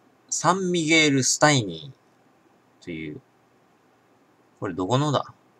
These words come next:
フィリピンですね。フィリピン原産、アルコール度数五パーセント。えーっと、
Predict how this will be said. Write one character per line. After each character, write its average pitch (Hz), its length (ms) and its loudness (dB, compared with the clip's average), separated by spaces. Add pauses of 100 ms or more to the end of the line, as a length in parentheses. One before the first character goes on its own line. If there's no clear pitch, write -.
(300)
フ - 140 -2
ィ 226 40 0
リ 208 80 -4
ピ 95 180 -8
ン - 60 -8
で - 80 -12
す - 140 -12
ね。 71 160 -14 (720)
フ - 140 -8
ィ 190 40 -8
リ 143 80 -10
ピ 104 180 -6
ン 90 60 -6
原 87 180 -6
産、 78 320 -8 (220)
ア 101 100 0
ル 139 80 2
コ 151 120 -2
ー - 20 4
ル 139 60 2
度 131 100 -2
数 123 160 -4
五 92 160 -4
パ - 200 4
ー - 20 2
セ - 140 -4
ン 90 80 -8
ト。 - 140 -16 (1900)
え - 40 -12
ー 87 220 -8
っ - 20 -12 (520)
と、 - 80 -16